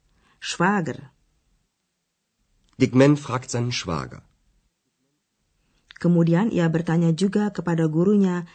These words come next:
Speaker 1: Lehrer.
Speaker 2: Dickman fragt seinen Lehrer.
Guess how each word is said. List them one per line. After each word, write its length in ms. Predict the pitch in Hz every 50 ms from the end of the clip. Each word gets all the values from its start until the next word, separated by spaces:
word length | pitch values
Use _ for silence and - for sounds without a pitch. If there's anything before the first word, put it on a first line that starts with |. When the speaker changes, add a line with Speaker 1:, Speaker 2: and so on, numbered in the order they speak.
| - _ _
Speaker 1:
Lehrer. 560 | - 156 170 185 202 190 147 120 101 85 - - _ _ _ _ _ _ _ _ _ _ _ _ _ _ _ _ _ _ _ _ _ _ _ _ _ _
Speaker 2:
Dickman 400 | - 110 92 107 110 110 113 110
fragt 240 | - - 110 113 -
seinen 320 | - 117 113 123 123 110 90
Lehrer. 400 | 80 71 69 - - - -